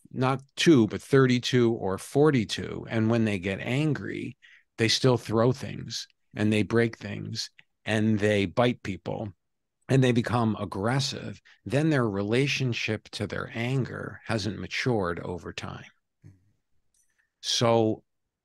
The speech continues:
what, what I think is important here is to, first of all, respect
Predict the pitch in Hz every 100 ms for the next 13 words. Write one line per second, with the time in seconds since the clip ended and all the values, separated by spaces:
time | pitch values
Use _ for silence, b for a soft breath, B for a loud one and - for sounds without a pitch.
0 | _ - 117 120 117 107 _ _ _ _
1 | _ _ _ _ _ _ 117 117 117 101
2 | - _ _ - 127 143 113 101 95 -
3 | 202 131 110 104 95 95 85 107 - 95
4 | - 135 139 104 95 92 90 - - -
5 | 151 110 - -